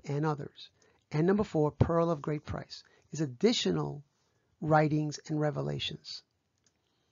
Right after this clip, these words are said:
So Mormons believe they're the real Christian,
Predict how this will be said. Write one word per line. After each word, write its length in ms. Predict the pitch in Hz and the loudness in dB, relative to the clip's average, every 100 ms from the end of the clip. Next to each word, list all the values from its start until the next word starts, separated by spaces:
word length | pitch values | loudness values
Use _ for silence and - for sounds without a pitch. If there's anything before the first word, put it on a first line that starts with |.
| _ _ _ | _ _ _
So 340 | - - 185 180 - _ | -8 6 6 6 -2 _
Mormons 360 | 160 190 262 233 | 8 10 8 8
believe 580 | 220 180 175 156 151 - _ _ _ _ _ _ - - | 8 10 8 6 0 -10 _ _ _ _ _ _ -20 -16
they're 260 | 123 185 190 | 6 8 8
the 120 | 196 | 6
real 400 | 151 151 185 175 | 6 8 10 8
Christian, 520 | - 175 160 - 110 | 4 0 0 -2 -10